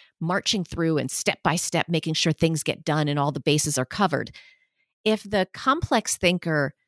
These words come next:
prides themselves on only thinking big thoughts and they feel superior to somebody who's, oh, you know, mundane and looks at those details,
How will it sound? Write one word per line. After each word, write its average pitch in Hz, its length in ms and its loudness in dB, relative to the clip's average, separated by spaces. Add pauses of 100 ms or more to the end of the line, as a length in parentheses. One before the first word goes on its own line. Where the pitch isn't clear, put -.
(1080)
prides 220 440 0
themselves 160 720 0 (100)
on 170 180 2 (160)
only 226 380 0
thinking 170 460 -2
big 147 280 2
thoughts - 560 -2 (380)
and 170 500 -2 (120)
they 180 100 0
feel 196 260 -2
superior 185 840 0
to 175 120 -2
somebody 160 420 0
who's, 151 280 0 (140)
oh, 175 260 2
you 170 80 0
know, 139 80 0
mundane 151 720 0
and 135 140 0
looks 160 180 -2
at 156 60 -2
those 131 200 2
details, 165 640 -2